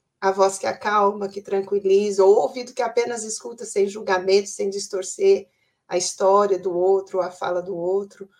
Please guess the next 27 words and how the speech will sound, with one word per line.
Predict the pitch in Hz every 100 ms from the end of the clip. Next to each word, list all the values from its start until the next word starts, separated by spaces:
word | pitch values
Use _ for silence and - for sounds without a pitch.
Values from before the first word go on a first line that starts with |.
| _ _
ou | 196
aquela | 208 214 220
presença | 220 214 202 233 240 240 202
que | 262 226
diz | 269 269
apenas, | 277 - 226 226
"Olha, | 240 226
estou | - 247 240
aqui, | 311 - 294 277
no | 285
que | -
puder | - 202 226
ser | 240 202
útil, | 214 226 -
conte | - - -
comigo." | - 262 208 214 240 - _ _ _ _ _ 240
A |
gente | 247 277 -
pode | - 392 392
ser | - 214
isso, | 202 190 -
isso | 214 240
é | 247
acessível | - 277 - 139 - 202
pra | - 175
nós, | 156 156 - - - _ _ _ -
né? | 175 -